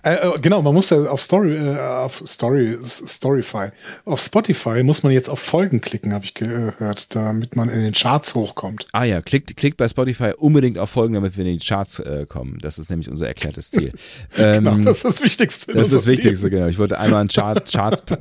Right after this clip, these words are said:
Speaker 2: eine Chartsplatzierung haben und mit dem Singen hat's nicht geklappt, also dann vielleicht mit dem Podcast. Ähm, erzählt uns doch, äh, bitte mal kurz, äh, kommentiert hier unter diesem Dingsbums hier auf discoverypanel punkt de, ähm, wer von euch hört uns denn zum Einschlafen?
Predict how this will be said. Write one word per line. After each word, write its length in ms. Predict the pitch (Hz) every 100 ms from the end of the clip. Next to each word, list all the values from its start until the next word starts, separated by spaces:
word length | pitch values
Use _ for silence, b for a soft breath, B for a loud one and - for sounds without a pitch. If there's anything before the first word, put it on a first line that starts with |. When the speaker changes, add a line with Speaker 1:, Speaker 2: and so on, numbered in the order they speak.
| -
Speaker 2:
eine 200 | 98 92
Chartsplatzierung 760 | - 92 - 82 - 85 78 76
haben 280 | 73 76
und 100 | 73 78 76
mit 160 | 90
dem 120 | 87 85
Singen 260 | 92 113
hat's 160 | 104 -
nicht 100 | 85
geklappt, 340 | 80 - 95
also 140 | 95 82
dann 160 | 85
vielleicht 160 | 80 78
mit 60 | 80
dem 80 |
Podcast. 480 | 76 82 - 67 - B B B B -
Ähm, 340 | 98 95 92 90 B B
erzählt 360 | - - 147 190
uns 120 | 175
doch, 200 | 139 127
äh, 220 | - 110
bitte 240 | 104 135 143
mal 420 | 113 107 110 110 - 107
kurz, 400 | - 113 113 -
äh, 420 | - 95 95 87 82
kommentiert 480 | 95 127 147 107 82
hier 240 | - 71
unter 360 | 67 104 85 78
diesem 480 | 98 95 82 78 76
Dingsbums 440 | 92 85 87 78
hier 140 | 92
auf 80 | 71
discoverypanel 680 | - - 90 87 78 90 85
punkt 20 |
de, 300 | 76 65 90 113 B B B -
ähm, 680 | 98 98 92 92 92 90 95 _ _
wer 120 | 104
von 140 | 127 156
euch 180 | 107
hört 140 | 123 151
uns 140 | 123
denn 120 | -
zum 200 | 101 92
Einschlafen? 560 | 73 156 - 92 - 73